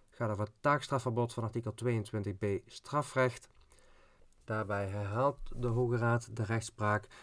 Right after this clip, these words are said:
dat een eerdere uitspraak reeds ten tijde van het begaan van het nieuwe feit onherroepelijk moet zijn geworden.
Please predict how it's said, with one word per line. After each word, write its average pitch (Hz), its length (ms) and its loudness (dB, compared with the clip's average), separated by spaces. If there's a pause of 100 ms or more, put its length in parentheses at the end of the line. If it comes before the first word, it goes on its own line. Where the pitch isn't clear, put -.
(120)
dat 107 140 -4
een 98 140 -4
eerdere 131 440 2
uitspraak 117 880 0
reeds 113 280 0
ten 104 140 -2
tijde 120 220 2
van 107 100 0
het 101 100 -2
begaan 104 320 0
van 95 100 -4
het 87 80 -6
nieuwe 131 260 4
feit 123 360 2
onherroepelijk 123 560 2
moet 101 180 -4
zijn 98 220 -2
geworden. 90 500 -2